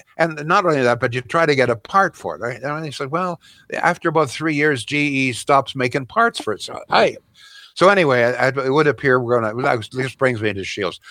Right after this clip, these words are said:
So we check out Shields, and you know what? On, on, they've got all of the brands. They've got G E, but I'm not gonna buy that because a-, as many other brand, popular brands, Maytag, et cetera, <clears throat> all available at Shields. And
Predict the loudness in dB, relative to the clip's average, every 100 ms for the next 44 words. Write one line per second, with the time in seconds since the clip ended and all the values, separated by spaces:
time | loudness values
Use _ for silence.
0 | -20 2 4 4 2 0 0 0 0 -2
1 | -2 -2 -4 -6 -4 0 0 -2 _ _
2 | _ _ -2 -2 0 0 0 2 0 4
3 | 2 2 4 6 6 4 2 2 0 -2
4 | -4 -6 -4 -4 -4 -2 -2 0 -2 -2
5 | -4 -4 -4 -2 0 0 -4 _ -8 0
6 | 0 2 -2 0 -2 -2 -2 0 2 2
7 | 0 0 -2 -2 -2 -2 0 -2 -2 0
8 | -2 -4 -12 _ _ _ -2 -2 2 2
9 | 2 -2 0 0 0 -2 -4 -6 -4 2
10 | 4 6 4 4 4 0 -2 -2 -4 -4
11 | _ _ -6 -6